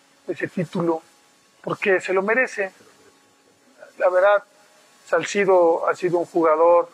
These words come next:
con todas las cosas que ha tenido, porque también se ha equivocado en algunas circunstancias, eh, eh, eh, pero ha sido un jugador perseverante que vino desde abajo. A mí me tocó, eh, su segundo año, había debutado, pero jugado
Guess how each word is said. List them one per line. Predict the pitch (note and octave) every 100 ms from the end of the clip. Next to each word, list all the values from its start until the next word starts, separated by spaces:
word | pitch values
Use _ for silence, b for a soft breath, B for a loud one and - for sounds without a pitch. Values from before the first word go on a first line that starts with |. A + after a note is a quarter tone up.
| _ _ _ _ _ -
con | C4 G3+
todas | D#4
las | C#4+ -
cosas | - F#3 E3+
que | - D3+
ha |
tenido, | - D#3+ E3 G3
porque | A#2+ -
también | - C3 C3 D#3+
se | D#3
ha |
equivocado | D3+ D#3+ C3+ C3 D3+ D3
en | C#3
algunas | C3+ D#3 D#3
circunstancias, | - C#3 - - E3+ D#3+ E3+ D3+ - b b b _ -
eh, | D#3+ D3 E3+
eh, | F#3+ D3+ E3 D3+ F3
eh, | - _ _ _ _ -
pero | D3 C#3 C3+ D3
ha | C3+
sido | E3+
un | D#3 - -
jugador | E3+ C#3 C3+ D3+ D3 D3+ _ _
perseverante | - C#3+ D#3+ C3+ C#3 E3 D#3+ D#3+
que | - C#3+
vino | D#3 E3+
desde | D3+ B2+
abajo. | C3 E3+ -
A |
mí | D#3
me | D#3+
tocó, | D3 - E3 D#3+ - _ _ _ _ _ -
eh, | - _ _
su | E3
segundo | - D3 F#3+ F3+
año, | G3+ F#3+ F#3
había | D#3 G3+
debutado, | A3 F3+ F3 G3+ F#3+
pero | -
jugado | D#3+ E3 F3 F3